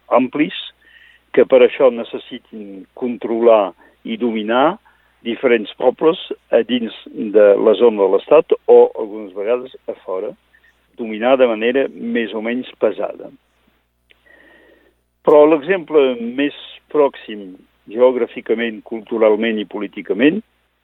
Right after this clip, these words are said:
per nosaltres, sembla ser en aquests moments el Regne Unit. Molt similar a la situació de Catalunya a Espanya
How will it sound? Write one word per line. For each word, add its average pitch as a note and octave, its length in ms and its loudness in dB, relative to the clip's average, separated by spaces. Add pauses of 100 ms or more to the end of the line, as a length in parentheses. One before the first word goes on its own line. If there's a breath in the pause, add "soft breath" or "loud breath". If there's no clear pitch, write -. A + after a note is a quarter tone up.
per A2 160 0
nosaltres, A#2+ 560 0 (760 soft breath)
sembla C#3 320 4
ser D3 140 0
en B2 80 -4
aquests - 240 -6
moments B2+ 260 -8
el C#3+ 140 -2
Regne A2 300 -6
Unit. G2 240 -16 (1700)
Molt - 320 4
similar B2 500 4
a - 300 -10
la G#2+ 160 -12
situació A2+ 420 -8
de G2+ 80 -4
Catalunya G#2+ 640 -4
a G#2 140 -10
Espanya C#3+ 420 0